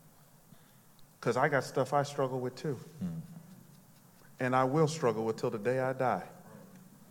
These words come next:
Speaker 1: We all got stuff that we struggle with. The key word is
Speaker 2: Mm-hmm.
Speaker 1: struggle. Well, the moment I start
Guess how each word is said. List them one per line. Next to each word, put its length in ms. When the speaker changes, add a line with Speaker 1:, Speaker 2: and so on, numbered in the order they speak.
Speaker 1:
We 200
all 180
got 260
stuff 680
that 180
we 120
struggle 420
with. 220
The 60
key 180
word 180
is 80
Speaker 2:
Mm-hmm. 80
Speaker 1:
struggle. 340
Well, 280
the 120
moment 500
I 160
start 540